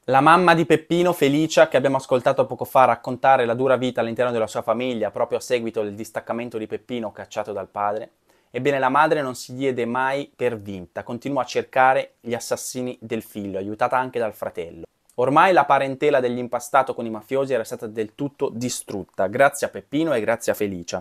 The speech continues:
E l'anno dopo, il nove maggio del settantanove, il Centro Siciliano di Documentazione organizzò, in collaborazione con il partito di Peppino, Democrazia Proletaria, la prima manifestazione nazionale contro la mafia, pensate. Parteciparono a quella manifestazione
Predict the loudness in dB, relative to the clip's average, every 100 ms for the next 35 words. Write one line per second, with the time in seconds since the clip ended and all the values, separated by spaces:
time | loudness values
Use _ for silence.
0 | -6 0 4 4 4 6 10 8 8 2
1 | 2 0 0 0 0 0 0 -2 -4 -6
2 | 0 2 4 4 6 6 6 4 0 2
3 | 4 4 2 0 -2 0 4 4 4 2
4 | -2 -4 -6 -6 -6 -8 -4 -2 -2 -6
5 | -12 _ 6 6 4 2 0 6 6 6
6 | -2 4 6 8 6 6 2 2 0 0
7 | 2 2 4 0 2 0 -2 0 -2 -2
8 | -4 -6 -8 -4 -2 -2 -2 -2 2 4
9 | 2 -2 -6 -20 _ 4 6 8 8 8
10 | 8 6 4 2 4 0 4 2 2 -2
11 | -4 -4 -2 0 -2 -6 -6 -6 -4 -2
12 | -2 -2 -6 -10 -12 -12 -14 -16 -18 -20
13 | -8 2 4 4 4 6 6 6 6 4
14 | 4 -2 -6 -8 -8 -2 0 0 -2